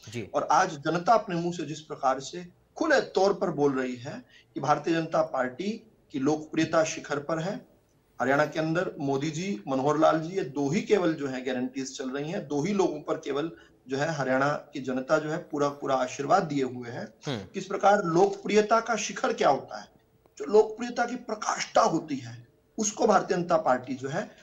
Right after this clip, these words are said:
Speaker 2: अपने जन कल्याणकारी कामों के जरिए, गरीब उत्थान के जरिए, किसान कल्याण के जरिए किस प्रकार से हमने उस, उस प्राचीर को लिखा है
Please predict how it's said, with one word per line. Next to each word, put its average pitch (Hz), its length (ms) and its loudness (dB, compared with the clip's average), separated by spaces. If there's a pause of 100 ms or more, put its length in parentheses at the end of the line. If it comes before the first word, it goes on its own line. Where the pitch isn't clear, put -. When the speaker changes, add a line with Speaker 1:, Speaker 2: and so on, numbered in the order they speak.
(140)
Speaker 2:
अपने 175 520 0
जन 175 300 2
कल्याणकारी 160 720 4
कामों 135 380 -2
के 151 180 -4
जरिए, 147 520 -2
गरीब 147 360 -2
उत्थान 180 420 0
के 180 120 -4
जरिए, 139 360 -2
किसान 160 360 -2
कल्याण 170 380 2
के 151 140 -8
जरिए 135 420 -8 (360)
किस 208 120 -6
प्रकार 180 360 2
से 214 180 -4
हमने 175 540 2
उस, 180 260 -10
उस 170 100 -6
प्राचीर 165 500 0
को - 160 -2
लिखा 135 480 -4
है - 120 -6